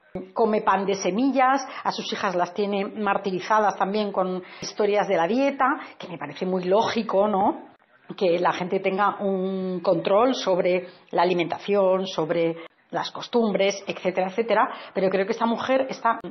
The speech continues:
desmedida, o sea, sobrepasada. De hecho, se la ve. Con el tema de la cirugía estética, pues ya habéis visto, o sea, es decir, las cuencas de los ojos ya son como las cuencas del Segura,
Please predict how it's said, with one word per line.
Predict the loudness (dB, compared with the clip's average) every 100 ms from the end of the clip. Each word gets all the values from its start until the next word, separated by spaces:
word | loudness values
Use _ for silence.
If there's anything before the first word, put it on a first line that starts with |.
| -10
desmedida, | -2 -2 0 0 2 0
o | 0
sea, | -2 -2
sobrepasada. | 0 2 2 2 2 2 0 -2 -12 _ _
De | -6
hecho, | -4
se | -2 2
la | 2
ve. | 2 -2 -16 -20 -20 -8 -4 -4 0
Con | 0
el | 0
tema | 0 2
de | 2
la | 2
cirugía | 0 -2 0 0
estética, | 0 0 0
pues | 0
ya | 2
habéis | 0 0
visto, | -4 -2
o | -2
sea, | -2
es | -4
decir, | -2
las | -2 0
cuencas | 0 2 2
de | 2
los | 2
ojos | 0 0
ya | 0 0
son | 2 0 2
como | 2 4
las | 2 2
cuencas | 2 2 4 2
del | 0
Segura, | 0 0 2 2 0